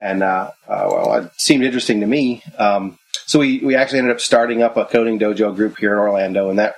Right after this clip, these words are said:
that ran for about a year. One of the, one of our regulars was, uh, the dir-, uh, director out at Valencia College, Rob McCaffrey.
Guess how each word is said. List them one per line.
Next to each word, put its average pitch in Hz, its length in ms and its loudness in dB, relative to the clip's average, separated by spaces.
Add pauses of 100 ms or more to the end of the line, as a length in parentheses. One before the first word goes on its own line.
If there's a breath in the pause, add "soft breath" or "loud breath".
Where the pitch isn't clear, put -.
that 110 200 2
ran 110 260 0
for 113 100 0
about 98 200 0
a 98 60 -6
year. 98 460 -2 (500 soft breath)
One 110 200 0
of 120 60 0
the, 110 220 2
one 113 140 2
of 110 80 0
our 101 120 0
regulars 107 640 0
was, 101 580 0
uh, 95 460 0 (260)
the 95 200 -8
dir-, 104 280 0
uh, 98 160 -2
director 107 580 0
out 101 140 2
at 107 80 -4
Valencia 104 420 -2
College, 101 480 0
Rob 98 240 0
McCaffrey. 104 680 -2